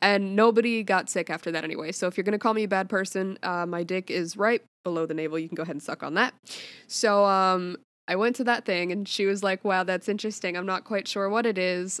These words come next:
Um, you should get it looked at. Looks like some kind of bug bite, but I'm not sure."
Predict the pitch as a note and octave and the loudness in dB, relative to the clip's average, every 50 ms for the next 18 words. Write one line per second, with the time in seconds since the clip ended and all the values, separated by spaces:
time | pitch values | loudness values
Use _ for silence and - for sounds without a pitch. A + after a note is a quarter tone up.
0 | - _ - F#3+ F#3 F#3+ F#3+ F#3+ F#3+ F#3+ F#3+ F#3+ F#3+ G3 G3+ _ _ _ _ - | -2 _ 0 2 2 2 0 0 -2 -6 -8 -10 -10 -12 -12 _ _ _ _ -6
1 | G3+ G#3 - A3 F#3+ G3 G3 F#3 B3 D#4+ E4 - - F#3 E3 E3+ E3 - _ - | -4 -4 -4 -2 -2 -2 0 0 0 -2 -2 0 -2 -2 -2 -2 -6 -8 _ -6
2 | - F#3+ F#3 - - F3+ F3 F3 - _ - - G#3+ G#3 G3+ - F#3+ C#3+ - - | -8 -6 -6 -6 -8 -8 -8 -8 -10 _ -4 -2 -2 -2 -2 -4 -8 -8 -8 -8
3 | - - F3+ F3+ F3 F3+ - G3+ A3 B3 C#4+ D#4 D#4+ - G4+ D4 - - | -8 -8 -6 -8 -8 -6 -4 -2 0 0 0 0 0 0 -2 -4 -4 -4